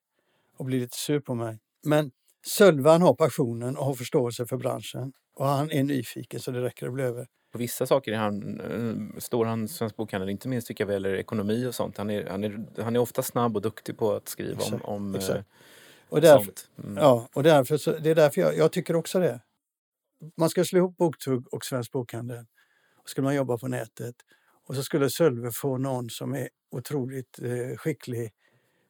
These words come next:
Speaker 1: eh, högkvalitet, eh, journalistiskt vid sin sida. Ehm, det tror jag skulle fungera. Och jag tror att det är många saker som Svensk Bokhandel måste göra, eller ledningen måste göra,
Speaker 2: Mm.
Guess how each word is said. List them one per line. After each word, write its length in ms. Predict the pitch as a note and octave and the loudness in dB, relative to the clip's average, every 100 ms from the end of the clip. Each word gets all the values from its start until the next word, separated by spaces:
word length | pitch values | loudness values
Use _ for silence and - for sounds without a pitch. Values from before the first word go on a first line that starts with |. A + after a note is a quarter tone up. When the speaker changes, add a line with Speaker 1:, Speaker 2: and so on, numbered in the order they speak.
| _ | _
Speaker 1:
eh, 360 | A#2+ A#2+ A#2 B2 | -8 -4 -4 -2
högkvalitet, 600 | D3+ C3+ - B2 A#2+ B2 - - | 0 0 0 -4 -4 -6 -8 -10
eh, 120 | C3 | -10
journalistiskt 760 | - B2+ B2 B2+ - - A2+ _ | -6 -4 -4 -4 -8 -12 -16 _
vid 180 | C#3 B2+ | -10 -8
sin 120 | B2+ | -8
sida. 380 | A#2 C3+ A#2+ A2 _ _ _ _ _ _ _ _ _ - | -8 -8 -10 -14 _ _ _ _ _ _ _ _ _ -10
Ehm, 580 | A#2+ A#2 A#2 - - - _ _ _ _ - | -8 -8 -10 -14 -16 -18 _ _ _ _ -20
det 320 | C#3 E3+ E3+ | 0 2 4
tror 140 | - | 4
jag 80 | C3 | 0
skulle 240 | - B2 A2+ | 0 -6 -6
fungera. 560 | C3 B2 B2 A#2+ A#2 _ - | -6 -4 -4 -6 -10 _ -4
Och 120 | C#3+ | 2
jag 140 | D3 | 2
tror 160 | - E3+ | 4 4
att 80 | C#3 _ | 4 _
det 160 | C3 D3 | 0 2
är 40 | |
många 340 | E3 E3 C3+ | 4 4 2
saker 300 | C3 E3 B2+ | 4 2 2
som 300 | B2 B2 B2 - | -4 -6 -8 -10
Svensk 300 | - C#3+ A#2 | -4 -4 -2
Bokhandel 340 | D3+ B2 A#2+ | -4 -2 -4
måste 240 | D3 B2+ C#3 | -4 -2 4
göra, 380 | D#3 C#3+ C3+ D#3 | 6 8 8 6
eller 180 | D3 D3 | 6 2
ledningen 540 | E3+ D#3 B2 D3+ E3 | 6 4 4 0 2
måste 280 | E3 - C#3+ | 0 -2 0
göra, 300 | C#3+ B2+ A#2+ | 2 2 0
Speaker 2:
Mm. 240 | A2 G#2 | -2 -6